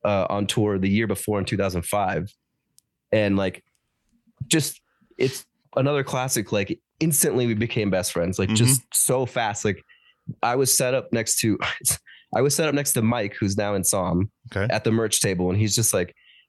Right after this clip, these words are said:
Speaker 1: clugging away at emails on his laptop. I'm just sit-, you know, I was, like, eighteen. He's, like, sitting next to me. I'm just, like, we're at a festival, and, like, my band plays, and then I come back to the merch table, and, and he puts the laptop away and just starts talking to me, like, won't shut up.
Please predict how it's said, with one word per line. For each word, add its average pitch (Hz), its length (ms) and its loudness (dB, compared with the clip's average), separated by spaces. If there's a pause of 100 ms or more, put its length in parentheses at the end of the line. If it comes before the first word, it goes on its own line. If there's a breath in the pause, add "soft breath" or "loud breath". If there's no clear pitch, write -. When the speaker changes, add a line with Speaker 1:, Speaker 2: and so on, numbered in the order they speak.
(200)
Speaker 1:
clugging 160 340 0
away 127 340 0
at - 60 0
emails 117 360 0
on 104 100 0
his 95 140 -2
laptop. 98 460 0
I'm 104 120 0
just 110 200 0
sit-, 104 140 0
you 120 60 2
know, 110 80 0
I 120 60 -2
was, 151 160 0
like, 110 220 -2
eighteen. 95 560 0
He's, 95 180 0
like, 92 140 0
sitting 98 340 0
next 95 220 0
to 101 60 0
me. 95 120 2
I'm 92 300 0
just, 98 180 -2
like, 92 180 -4 (180)
we're - 120 2
at - 60 -2
a 110 40 -4
festival, 101 680 0 (500)
and, 98 160 4
like, 92 220 -2 (380)
my 120 200 2
band 123 260 -2
plays, 113 520 -2 (680)
and 107 140 4
then 110 100 2
I 104 60 -2
come 113 180 0
back 107 160 -2
to - 60 -4
the 104 80 2
merch 107 200 0
table, 95 340 0
and, - 120 -4
and 104 140 0
he 110 220 0
puts - 260 0
the 117 80 0
laptop 101 420 -2
away 98 260 2
and 90 80 0
just 87 120 0
starts 92 220 -2
talking 90 300 0
to 90 60 2
me, 85 180 2
like, 90 220 0
won't 95 220 -2
shut 95 180 0
up. 87 220 -2